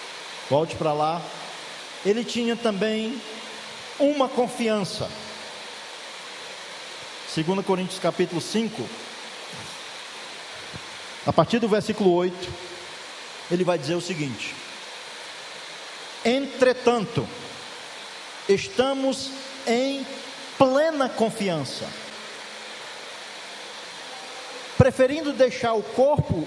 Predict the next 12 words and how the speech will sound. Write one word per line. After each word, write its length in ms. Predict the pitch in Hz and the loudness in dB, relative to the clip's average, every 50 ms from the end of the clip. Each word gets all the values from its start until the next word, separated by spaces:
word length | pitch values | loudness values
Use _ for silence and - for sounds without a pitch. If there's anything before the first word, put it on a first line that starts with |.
| - - - | -4 -2 0
e 100 | 208 240 | 2 2
habitar 580 | 233 196 190 220 220 - 254 277 302 277 - | 2 2 2 0 2 4 2 2 2 0 -2
com 180 | - - 240 226 | 0 0 2 2
o 40 | 220 | 2
Senhor. 460 | - - 202 185 175 160 143 123 107 98 - - - - - - - - - - - - - - - - - - - - - - - - - - - - - - - - | 0 0 0 2 2 2 2 2 0 -4 -8 -10 -10 -10 -12 -12 -12 -12 -12 -12 -12 -12 -12 -12 -12 -12 -12 -12 -12 -12 -12 -12 -12 -12 -12 -12 -12 -14 -14 -6 0 2
É 80 | 170 165 | 2 4
por 260 | - 190 190 190 190 | 6 6 6 6 4
isso 320 | 247 277 269 - - 208 | 2 0 -2 -2 -2 -2
que 160 | 180 - 190 | 0 0 0
também 400 | 185 - 202 175 170 160 202 214 | 2 4 2 2 4 4 2 2
nos 220 | 214 208 202 180 170 | 2 2 2 2 2
esforçando, 840 | 190 170 - - 170 160 143 - - 220 240 247 226 190 151 147 | 2 2 2 2 2 2 0 0 0 0 0 2 2 0 0 0